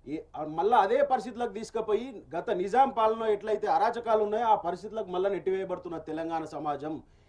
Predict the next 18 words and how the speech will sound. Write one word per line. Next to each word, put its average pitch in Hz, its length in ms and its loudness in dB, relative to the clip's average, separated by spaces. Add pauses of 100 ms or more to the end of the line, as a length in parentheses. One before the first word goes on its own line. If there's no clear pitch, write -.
(240)
ఈ - 100 -6
కాంగ్రెస్ 247 580 2
పాలసీ 240 460 4 (460)
గతంలో 269 360 2
ఉమ్మడి 233 300 4
ఆంధ్రప్రదేశ్లో 240 640 2
కూడా 240 320 4 (360)
నిర్బంధాల, 269 600 6 (360)
ఆ, 185 80 -2
పాలన 233 400 4
ఎట్లయితే 214 400 2
కొనసాగిందో 208 640 0
మళ్ళా 208 460 6 (340)
పదేళ్ళు, 214 300 2
గత 175 200 0
పదేళ్ళు 233 440 2
ఇవి 254 180 -6
కనిపించలేవు. 220 600 2